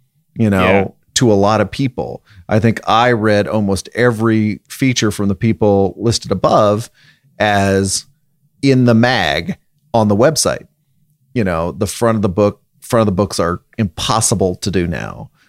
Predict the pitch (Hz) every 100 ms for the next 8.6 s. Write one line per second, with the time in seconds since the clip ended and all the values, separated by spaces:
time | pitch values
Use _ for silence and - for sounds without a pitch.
0 | _ - 110 113 107 113 101 95 104 87
1 | - 120 101 104 92 98 101 95 110 101
2 | 101 95 - 123 107 101 - 98 90 92
3 | 90 98 92 92 95 90 107 165 165 143
4 | 98 95 113 110 - - - _ - 127
5 | 107 - - 147 135 117 98 113 107 101
6 | 95 - 104 101 95 92 - - 98 90
7 | 104 123 55 - - _ _ _ _ _
8 | - 110 101 98 98